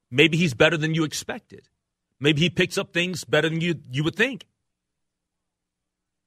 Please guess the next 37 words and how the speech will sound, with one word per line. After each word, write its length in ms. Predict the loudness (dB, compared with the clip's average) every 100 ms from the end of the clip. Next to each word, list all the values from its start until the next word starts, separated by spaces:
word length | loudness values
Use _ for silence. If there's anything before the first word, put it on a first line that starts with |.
| _ _ _
Nick 180 | 0 6
Mullins 520 | 8 8 6 2 4
is 180 | 2 4
somebody 480 | 2 6 4 4 2
that 400 | 4 4 2 _ _ _ _ _ _ _ _ 0
is 160 | 2
gonna 200 | 4 2
be 140 | 2 -2
returning 380 | -2 -2 0
at 80 | -2
some 200 | -4 -4
point 260 | -4 -6 -4
too, 200 | -2 0
and 100 | 2
I 100 | 2
don't 160 | 2
think 180 | -2 -4
that 120 | -4
he's 240 | -2 -4 -2
the 180 | 2 2
answer 320 | 2 -2 -6
either. 340 | -6 -6 -10 -12 _ _ _ 4
But 120 | 4
I 20 |
guess 260 | 6 2 2
my, 140 | -2 0
my, 320 | 2 4 2
my 160 | 0 -2
point 340 | 0 0 2
in 80 | 2
all 180 | 0 -4
of 80 | -8
this 340 | -16 -16 -18 _ _ _ _ _
is 140 | -4 4
that 260 | 6 4 -2
the 260 | -4 -4 2
answer 460 | 2 2 0 -2